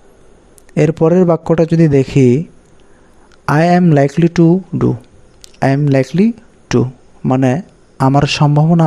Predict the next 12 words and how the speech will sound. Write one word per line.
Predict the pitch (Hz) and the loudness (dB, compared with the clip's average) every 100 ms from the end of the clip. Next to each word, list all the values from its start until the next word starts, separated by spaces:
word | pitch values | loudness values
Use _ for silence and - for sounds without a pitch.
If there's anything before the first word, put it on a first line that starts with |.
| 127 | 0
আছে | - - 120 156 - - | -2 0 0 -2 -6 -6
এমন, | 123 131 139 - - _ - _ _ _ _ _ 139 | -2 -2 -4 -8 -20 _ -20 _ _ _ _ _ -6
এমন | 147 160 123 | -2 0 0
বোঝাই। | 117 110 117 - - _ _ _ _ - _ _ _ _ _ - _ - _ - - _ - _ | 0 -2 -4 -12 -20 _ _ _ _ -20 _ _ _ _ _ -20 _ -20 _ -20 -20 _ -20 _
তো | 151 151 190 - - 147 | 0 0 -4 -12 -8 -4
আমার | 156 151 | -4 0
সম্ভাবনা | 165 156 165 180 170 | 2 4 4 4 2
আছে | 160 170 147 | 0 0 0
এমন | 147 156 | 0 0
বোঝাই, | 139 127 135 143 | 0 0 -2 0
তাহলে | 127 127 139 127 175 - - _ _ - | 0 2 2 0 -4 -14 -20 _ _ -4
I | 135 | -2